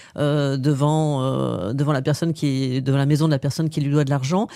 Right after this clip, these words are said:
Mais ça renvoie à l'idée de dette et à l'on-, à l'idée de, de honte publique. Et, et ça, c'est effectivement une vieille tradition qu'on trouve dans, dans plusieurs, euh,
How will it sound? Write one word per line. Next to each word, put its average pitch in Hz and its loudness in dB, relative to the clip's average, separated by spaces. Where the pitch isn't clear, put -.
Mais 160 2
ça 165 -2
renvoie 170 2
à 226 0
l'idée 208 2
de 180 2
dette 175 0
et 196 2
à 165 0
l'on-, 175 2
à 151 2
l'idée 180 2
de, 165 2
de 151 2
honte 190 0
publique. 160 -4
Et, - -4
et 156 0
ça, 175 -4
c'est 175 -4
effectivement 160 -4
une 170 0
vieille 185 2
tradition 180 -4
qu'on - -6
trouve 160 -6
dans, 156 -4
dans 151 -6
plusieurs, 156 -4
euh, 151 -4